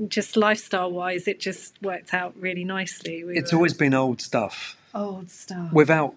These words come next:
Speaker 2: giving it a lot of consideration, um, just 'cause I've been doing old stuff for so long. Uh, yeah. So,
Speaker 1: Yeah.
Speaker 2: yeah,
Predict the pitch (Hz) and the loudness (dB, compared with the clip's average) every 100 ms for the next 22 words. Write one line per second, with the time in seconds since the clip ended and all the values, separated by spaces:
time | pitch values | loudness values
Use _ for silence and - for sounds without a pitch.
0 | _ 147 131 127 123 127 135 127 - 123 | _ -2 0 -2 -2 -2 -2 -4 -6 -4
1 | - 113 117 117 110 117 95 - _ _ | 0 2 4 2 0 -6 -8 -14 _ _
2 | _ 123 117 110 107 101 - _ _ _ | _ -6 -4 -2 -4 -6 -12 _ _ _
3 | - 160 - - - 95 92 - _ - | -6 -4 -6 -8 -10 -12 -14 -16 _ -6
4 | 107 98 101 101 - 113 - - 117 110 | -4 -2 -2 -2 -4 -4 -4 0 2 4
5 | 139 110 90 101 _ - 127 117 117 117 | 4 4 0 -10 _ -10 -4 0 0 -2
6 | 107 _ _ _ _ _ _ 196 147 92 | -8 _ _ _ _ _ _ 4 4 2
7 | - _ _ _ _ _ - - _ 196 | -6 _ _ _ _ _ -20 -20 _ 2
8 | 160 160 - - - - _ - 220 | 2 2 -8 -20 -20 -20 _ -2 0